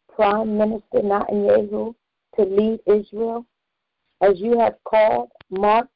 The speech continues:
Taylor as your prophet, as you have called Michael Ortega to lead this prayer call, as you have called all those in leadership, Father, let them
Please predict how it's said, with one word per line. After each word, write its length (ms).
Taylor 400
as 160
your 140
prophet, 580
as 220
you 180
have 160
called 480
Michael 500
Ortega 640
to 60
lead 380
this 140
prayer 260
call, 420
as 160
you 120
have 220
called 460
all 340
those 460
in 260
leadership, 920
Father, 340
let 320
them 220